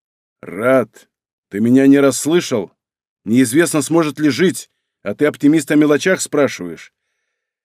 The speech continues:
Если повезет, то не раньше, чем через месяц глаза откроет». «И мои действия?» «Сиди тихо.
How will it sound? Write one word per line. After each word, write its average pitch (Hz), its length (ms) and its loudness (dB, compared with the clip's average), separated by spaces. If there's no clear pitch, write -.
Если 151 320 -4
повезет, 147 500 0
то 139 100 0
не 135 120 6
раньше, 160 300 0
чем 151 200 -4
через 147 320 -4
месяц 175 380 -2
глаза 131 340 2
откроет». 104 540 -8
«И 87 80 -14
мои 113 240 -4
действия?» 127 680 -2
«Сиди 120 400 -2
тихо. 117 500 -4